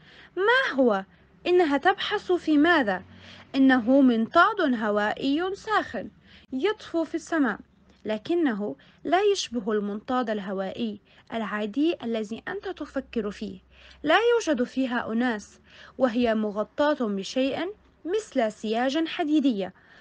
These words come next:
هناك طيور تطير بداخلها.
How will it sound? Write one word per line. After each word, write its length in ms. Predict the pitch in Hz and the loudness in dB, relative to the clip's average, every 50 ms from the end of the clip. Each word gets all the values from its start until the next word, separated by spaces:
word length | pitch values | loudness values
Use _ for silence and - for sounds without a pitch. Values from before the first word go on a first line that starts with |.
| - - _ _ - | -20 -20 _ _ -4
هناك 380 | 233 233 233 233 247 247 - | -2 0 0 0 -2 -4 -4
طيور 760 | 240 240 240 - 285 285 294 349 427 440 453 403 330 285 262 247 | -6 -6 -6 -2 -2 0 2 2 2 2 2 2 2 2 0 0
تطير 480 | 247 233 220 - - 233 233 233 226 | -2 -4 -8 -6 -4 -2 -2 0 0
بداخلها. 800 | 214 208 214 208 196 208 196 - 285 277 233 214 185 190 180 202 | 0 -2 -2 -2 -2 -2 -2 -2 -2 0 0 -2 -4 -6 -10 -10